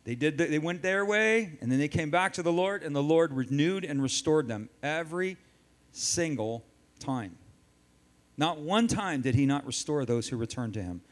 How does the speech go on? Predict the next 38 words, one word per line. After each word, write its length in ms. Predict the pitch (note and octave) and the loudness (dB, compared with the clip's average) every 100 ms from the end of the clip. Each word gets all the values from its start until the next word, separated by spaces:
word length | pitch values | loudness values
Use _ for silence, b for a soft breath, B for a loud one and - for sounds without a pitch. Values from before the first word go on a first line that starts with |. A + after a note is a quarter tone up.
| b | b
Not 180 | C#3+ D3+ | -2 0
once. 440 | D#3+ C3+ - - - _ _ b b b | 0 -2 -4 -10 -12 _ _ b b b
You 100 | - | -6
can't 240 | A#2+ F#3 D#3 | -4 -4 -6
find 320 | - F3+ B2 | -4 -4 -4
that. 180 | G2 - _ _ _ _ _ _ | -6 -12 _ _ _ _ _ _
You 80 | C#3+ | -2
won't 140 | D#3+ D#3 | -2 -2
find 300 | F#3 D#3+ D3 | -4 -2 0
one 200 | G3+ A3+ | 0 -2
story 420 | - G#3+ F3+ C3 | -4 -2 -2 -2
where 140 | B2+ | -4
someone 340 | A#2+ D3+ D3+ C#3 | -4 0 2 2
returned 400 | B2+ - F#3+ F#3 | 0 -2 -4 -4
to 80 | |
the 100 | E3+ | -2
Lord 260 | C#3+ B2+ A#2+ B B | 0 0 0 B B
and 100 | C3+ | -2
the 60 | C3+ | 0
Lord 200 | C#3 C#3 | 0 -4
was 160 | B2+ B2+ | -6 -4
not 220 | B2 B2 | -4 -2
merciful 520 | D3+ F#3+ - G#3 F#3 | -2 -2 -8 -8 -6
and 100 | C#3 | -4
restorative 540 | B2+ - D3 C3+ A#2 - | -4 -4 -2 0 -2 -4
to 80 | A#2 | -6
that 160 | - | -4
person. 340 | - A2+ A#2 F#2+ | -4 -6 -8 -8
It 80 | B2 | -4
doesn't 260 | D3+ D3 | -4 -2
exist 560 | B2+ - G3 - - - b b b b _ _ _ | -4 -4 -8 -8 -12 -16 b b b b _ _ _
because 280 | - C#3+ D#3+ | -6 -4 -2
his 200 | D#3 A#2+ | -2 0
nature 500 | C#3+ G#3+ - A2+ F2 - b b - | 0 0 0 -6 -8 -16 b b -6
is 100 | A#2+ | -4
to 100 | C3 | 0
be 100 | B2 | 2
merciful, 580 | B2 A#2+ A2 - F2 | 2 0 -4 -12 -14